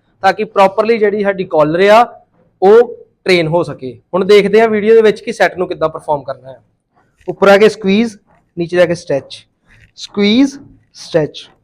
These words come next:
So ਅੱਜ ਦਾ ਲਾਸਟ ਸੈੱਟ ਆਪਾਂ ਪਰਫਾਰਮ ਕਰਾਂਗੇ ਕਨਸੈਂਟਰੇਸ਼ਨ ਕਰਲ। Basically ਟਾਰਗੇਟ ਕਰਦਾ ਹੈ ਸਾਡੇ ਬਾਈਸੈਪ ਦੀ ਪੀਕ ਨੂੰ ਤੇ ਨਾਲ ਸ਼-, ਅਹ, ਬਾਈਸੈਪ ਦੇ ਸ਼ਾਰਟ ਹੈਡ ਨੂੰ।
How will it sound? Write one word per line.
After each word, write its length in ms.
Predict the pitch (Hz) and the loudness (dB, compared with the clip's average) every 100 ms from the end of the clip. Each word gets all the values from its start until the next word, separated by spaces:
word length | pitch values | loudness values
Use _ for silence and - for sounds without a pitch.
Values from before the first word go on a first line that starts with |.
| _ _ _ | _ _ _
So 460 | _ _ _ 170 | _ _ _ -8
ਅੱਜ 100 | 180 | -6
ਦਾ 80 | 180 | -2
ਲਾਸਟ 280 | 202 185 196 | 0 0 -2
ਸੈੱਟ 260 | - 208 190 | -2 -2 -2
ਆਪਾਂ 220 | 185 185 | -2 -4
ਪਰਫਾਰਮ 440 | 180 170 156 156 | -4 -6 -6 -6
ਕਰਾਂਗੇ 640 | 165 165 190 175 196 208 _ _ _ _ | -4 -4 -4 -4 -4 -6 _ _ _ _
ਕਨਸੈਂਟਰੇਸ਼ਨ 760 | - 160 151 156 147 151 160 156 | -10 -8 -8 -10 -8 -8 -8 -12
ਕਰਲ। 340 | 131 131 131 _ _ | -10 -12 -14 _ _
Basically 520 | 170 165 190 190 190 | 0 0 -2 0 2
ਟਾਰਗੇਟ 340 | 190 175 165 175 | 2 0 0 -2
ਕਰਦਾ 280 | 170 160 175 | -2 -4 -6
ਹੈ 80 | |
ਸਾਡੇ 240 | 180 170 160 | -6 -8 -8
ਬਾਈਸੈਪ 420 | 151 147 151 147 | -8 -10 -10 -10
ਦੀ 80 | 165 | -10
ਪੀਕ 320 | 160 151 139 | -8 -10 -8
ਨੂੰ 180 | 185 240 _ _ _ _ _ - | -10 -10 _ _ _ _ _ -10
ਤੇ 100 | 165 | -6
ਨਾਲ 240 | 160 175 | -2 -4
ਸ਼-, 160 | 175 - | -6 -12
ਅਹ, 360 | 156 147 147 | -8 -6 -6
ਬਾਈਸੈਪ 400 | 139 156 156 160 | -6 -8 -6 -10
ਦੇ 200 | 151 180 | -6 -6
ਸ਼ਾਰਟ 320 | 190 165 139 | -4 -8 -8
ਹੈਡ 240 | 127 156 135 | -8 -12 -12
ਨੂੰ। 160 | 123 | -20